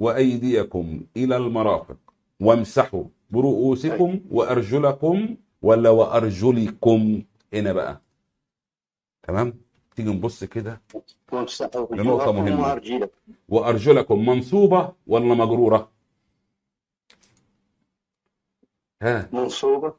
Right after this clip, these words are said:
Speaker 1: منصوبة، يبقى تعود إلى الغسل أستاذ الفاضل. "فاغسلوا وجوهكم" منصوبة، وأرجلكم منصوبة، فتعود إلى الغسل.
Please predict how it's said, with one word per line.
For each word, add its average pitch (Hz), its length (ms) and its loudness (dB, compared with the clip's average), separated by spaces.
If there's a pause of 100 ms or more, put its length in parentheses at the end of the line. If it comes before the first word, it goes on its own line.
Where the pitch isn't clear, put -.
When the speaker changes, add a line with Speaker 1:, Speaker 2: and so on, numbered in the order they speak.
Speaker 1:
منصوبة، 104 540 0
يبقى 107 200 2
تعود 127 380 2
إلى 127 480 2 (340)
الغسل 101 680 0
أستاذ 92 320 -10
الفاضل. 80 400 -10 (160)
"فاغسلوا 117 420 -2
وجوهكم" 131 760 0
منصوبة، 160 600 0 (480)
وأرجلكم 123 1200 4
منصوبة، 156 760 4 (680)
فتعود 120 880 4
إلى 139 320 4
الغسل. 123 480 4